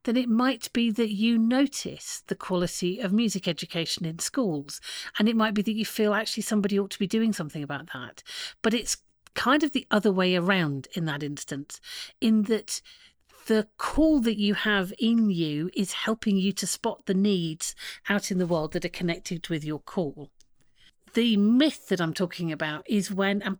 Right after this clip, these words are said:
church leaders can be particularly guilty of this,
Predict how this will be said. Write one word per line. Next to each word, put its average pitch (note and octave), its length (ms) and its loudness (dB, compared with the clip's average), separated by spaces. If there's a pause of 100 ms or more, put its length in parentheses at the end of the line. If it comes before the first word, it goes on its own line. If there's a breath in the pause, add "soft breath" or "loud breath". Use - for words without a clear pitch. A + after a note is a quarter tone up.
(160)
church C4+ 360 0
leaders A3+ 300 0
can A3 360 0
be F#3+ 160 2
particularly F3+ 680 -2
guilty G#3 420 -4
of C3+ 120 -12
this, D#3 260 -8